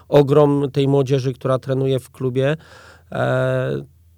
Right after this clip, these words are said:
wszyscy byli zwycięzcami, nie było indywidualnych nagród, wszyscy dostali to samo, a, mm, Dawid Rezajan, który jeszcze sześć lat temu brał udział dokładnie w takim samym turnieju, dzisiaj jest zawodnikiem Lecha Poznań i, i gra w reprezentacji.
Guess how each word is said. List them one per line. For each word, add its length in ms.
wszyscy 360
byli 220
zwycięzcami, 760
nie 120
było 680
indywidualnych 1000
nagród, 420
wszyscy 320
dostali 440
to 120
samo, 460
a, 540
mm, 680
Dawid 340
Rezajan, 500
który 280
jeszcze 360
sześć 300
lat 200
temu 280
brał 480
udział 260
dokładnie 580
w 40
takim 280
samym 320
turnieju, 460
dzisiaj 640
jest 180
zawodnikiem 540
Lecha 280
Poznań 480
i, 340
i 100
gra 200
w 60
reprezentacji. 680